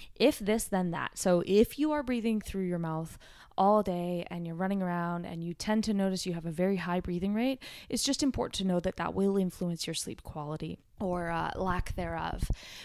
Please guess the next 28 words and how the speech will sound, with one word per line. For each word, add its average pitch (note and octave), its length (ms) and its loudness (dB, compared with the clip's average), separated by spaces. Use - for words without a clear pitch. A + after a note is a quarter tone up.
Within D4 460 4
the E4+ 80 2
pain G#3 300 4
population, G3 760 4
in F#3 160 4
the F3 180 2
E E3+ 140 2
D E3+ 60 2
S E3+ 160 0
population F3 680 0
specifically, F#3 1160 0
recovery A3+ 760 2
is F3 220 0
really G3+ 280 2
crucial. F3 640 -2
Not E3 240 -4
to F3+ 100 -8
say F#3+ 200 0
that F3 120 2
everyone F3 300 4
else G#3+ 140 4
<laughs> A#3 80 4
doesn't A#3 180 6
need F#3 180 0
to G3 80 -2
recover, F3 440 0
but E3+ 160 -2
we're, F3+ 160 0